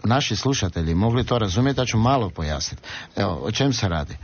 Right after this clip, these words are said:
Uzmite nekakav veliki sustav, kao što je sustav školstva, koji je meni najbliži, ali to vredi za svaki sustav, i željeznicu i bilo koje drugo. I onda vam u tom sustavu školstva sad imate jedan sindikat, e, dominantan, trideset tisuća ljudi, to je Snaga,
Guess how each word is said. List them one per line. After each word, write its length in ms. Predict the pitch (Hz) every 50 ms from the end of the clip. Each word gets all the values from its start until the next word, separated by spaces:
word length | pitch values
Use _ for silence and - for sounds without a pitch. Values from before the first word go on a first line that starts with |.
| - - -
Uzmite 400 | - 160 160 208 202 - - 135
nekakav 400 | 139 156 156 151 131 - 127 107
veliki 340 | 107 120 127 131 120 - 107
sustav, 420 | - - 92 90 82 - - 87 73
kao 260 | - - 127 139 -
što 140 | - - 101
je 40 |
sustav 380 | - - - 123 117 - 120 104 95 98
školstva, 580 | - - - - 85 78 - - - - - - - - - - - - -
koji 120 | - 101
je 60 | 95
meni 200 | 107 117 113 113
najbliži, 500 | 110 107 98 95 82 78 - - 76 78
ali 120 | 69 92 95
to 100 | 151 156
vredi 220 | 160 180 185 185
za 100 | 165 156
svaki 380 | 131 - - 165 175 - 107 87
sustav, 380 | - - 80 78 - 85 78
i 40 | 76
željeznicu 600 | 76 85 123 151 156 156 143 135 131 113 - -
i 40 | 104
bilo 220 | 98 143 156 151
koje 200 | 123 - 90 78
drugo. 260 | 64 - 64 58 - - - - - - - - -
I 80 | 98 113
onda 200 | 165 226 247 233
vam 200 | 202 175 135 123
u 40 | 117
tom 200 | - 196 214 214
sustavu 440 | - - 165 165 - 180 170 143 120
školstva 500 | - - 139 165 175 - - 185 175 165 - - -
sad 240 | - - 175 165 156
imate 300 | 160 165 170 160 - 131 117
jedan 300 | 117 139 160 170 165 151
sindikat, 520 | - 139 123 117 139 - - 143 131 117
e, 40 | - - - - - - _ - - - _ - 87 101 92 90 87 -
dominantan, 640 | - 107 92 98 107 123 147 160 151 143 147 123 107
trideset 440 | - 120 127 131 139 123 - 101 -
tisuća 300 | - 127 117 - - 101
ljudi, 380 | 87 90 110 127 139 135 139 120
to 120 | - 110
je 80 | 92 85
Snaga, 540 | - - 107 123 139 151 156 151 160 156